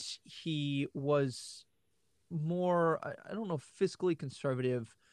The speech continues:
was, is exactly how I'd characterize his presidency, but he was very conservative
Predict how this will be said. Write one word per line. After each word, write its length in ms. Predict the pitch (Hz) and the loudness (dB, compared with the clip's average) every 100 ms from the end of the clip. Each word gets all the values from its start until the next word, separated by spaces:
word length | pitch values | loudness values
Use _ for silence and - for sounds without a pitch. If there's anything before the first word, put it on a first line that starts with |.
| _ _ | _ _
was, 800 | 127 131 123 117 110 - - - _ _ _ - | 2 4 6 4 -2 -10 -18 -20 _ _ _ -10
is 400 | - 160 131 - | -6 -6 -6 -8
exactly 460 | - 123 127 127 131 | -8 -4 -2 -2 -4
how 160 | 131 | -2
I'd 140 | 127 127 | -4 -4
characterize 520 | 135 123 135 120 117 | -6 -4 -6 -6 -8
his 120 | - | -10
presidency, 600 | - 131 123 127 120 135 | -6 -4 -2 -6 -6 -6
but 200 | 127 160 | -4 -4
he 140 | - 190 | -4 -2
was 220 | 170 135 | -2 -2
very 420 | 131 185 240 240 | 0 2 2 0
conservative 840 | - 185 165 170 156 143 143 123 | -2 -6 -2 0 0 2 2 0